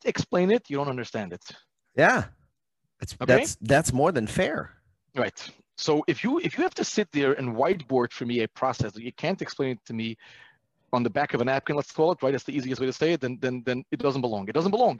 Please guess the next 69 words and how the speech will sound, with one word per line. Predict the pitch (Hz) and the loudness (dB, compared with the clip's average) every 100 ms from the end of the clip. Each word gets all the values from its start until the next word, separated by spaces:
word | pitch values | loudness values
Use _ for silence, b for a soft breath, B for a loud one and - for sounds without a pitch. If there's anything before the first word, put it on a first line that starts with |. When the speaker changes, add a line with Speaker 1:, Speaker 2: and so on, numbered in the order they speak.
| - | -4
Speaker 1:
It | 131 | -2
doesn't | 143 | 0
belong | 170 175 | 0 0
anywhere. | 170 135 98 92 B B | 0 -2 -6 -10 B B
Not | 139 | -4
in | 127 | -2
business, | 117 185 175 156 | 2 2 2 0
not | 143 | 0
in | 135 | 0
your | 127 | -2
personal | - 185 - 165 | 0 -2 -2 -4
life, | 147 - | -4 -4
anywhere. | 131 104 95 - | -6 -6 -10 -12
If | 147 | -16
you | |
can't | - 190 208 | -8 -4 -4
explain | - 160 | -2 0
it | 156 - | -2 -4
in | 123 113 B B _ | -10 -10 B B _
back | 143 160 | -2 0
of | 165 | 0
a | |
napkin, | 143 127 139 | 0 0 -2
let's | 131 | -6
call | - 127 | 0 0
it, | 127 - B B B B _ _ | 0 -6 B B B B _ _
then | 123 120 | -4 0
get | 123 | 2
it | 120 | 2
out | 117 101 | 0 -2
the | |
door. | 95 - B B | -6 -8 B B
Now, | 131 131 - _ | -2 -2 -2 _
we | 156 170 | -4 -2
do | 220 | -4
deal | 190 196 | 0 2
with | 151 | 2
some | - 135 | -2 -6
complex | - 131 - 139 - | -6 -8 -2 -2 -2
processes | - 123 139 - 131 | -2 -2 -2 -2 -4
that | 113 - | -4 -8
we | 156 165 | -2 0
don't | 143 | 0
control, | - 117 - 120 156 196 | -4 -6 0 0 0 -2
right? | 120 123 | -4 -4
So | - 117 | -4 -10
we | 117 | -8
do | 135 | -2
Speaker 2:
That's | 131 - | -2 0
Speaker 1:
we, | - | 0
we, | |
Speaker 2:
different. | - 120 | 0 -2
Speaker 1:
we, | 120 - - | -8 -10 -16
we, | - B B B | -20 B B B
so | - | -4
we | 143 170 | -2 0
can't, | 202 151 | 0 0
we | 143 | 0
have | 131 147 | 0 -2
to | 160 | -2
kind | 147 139 | 0 -2
of, | 107 - | -4 -4
you | |
know, | 131 113 123 _ _ _ - | 0 0 -4 _ _ _ -4
we're | 143 | -2
married | 135 147 165 160 | 0 2 2 2
to | 175 | 2
it | 165 | 2
because | 139 139 123 | -2 -2 -2